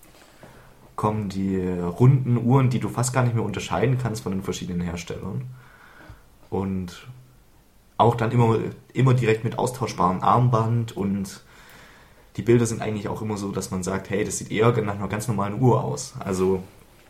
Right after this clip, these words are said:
ich denke, in dem Moment, wo es wirklich ein bisschen Auswahl gibt zwischen, äh, von Smartwatches, die normal, wie normale Uhren aussehen,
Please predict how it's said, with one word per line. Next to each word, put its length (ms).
ich 140
denke, 240
in 100
dem 160
Moment, 360
wo 60
es 100
wirklich 260
ein 40
bisschen 220
Auswahl 360
gibt 200
zwischen, 320
äh, 1040
von 180
Smartwatches, 600
die 100
normal, 760
wie 240
normale 360
Uhren 280
aussehen, 580